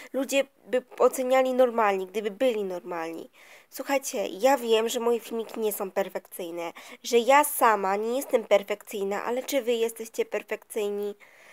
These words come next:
Gdybym ja od-, była wami, to po prostu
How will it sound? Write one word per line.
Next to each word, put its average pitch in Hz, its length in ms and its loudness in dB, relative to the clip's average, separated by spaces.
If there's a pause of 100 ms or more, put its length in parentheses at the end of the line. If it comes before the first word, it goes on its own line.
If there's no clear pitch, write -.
(460)
Gdybym 277 300 -2
ja 320 280 6
od-, - 220 -4
była 247 260 6
wami, 214 680 4
to 262 100 0
po 262 120 4
prostu 277 420 4